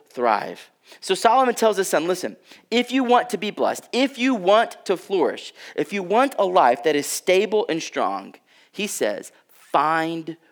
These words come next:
wisdom. Get understanding." That's what he said in verse thirteen. And so when he says to find wisdom, to get understanding, here's what he's not saying.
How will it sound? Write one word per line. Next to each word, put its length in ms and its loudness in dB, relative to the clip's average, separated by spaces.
wisdom. 560 -6
Get 480 2
understanding." 680 0
That's 200 -2
what 80 -2
he 60 -2
said 320 2
in 100 -2
verse 200 0
thirteen. 500 -6
And 80 -8
so 80 4
when 140 2
he 80 2
says 360 4
to 120 0
find 460 4
wisdom, 420 2
to 100 0
get 280 6
understanding, 640 0
here's 220 0
what 100 0
he's 140 -2
not 240 4
saying. 240 -6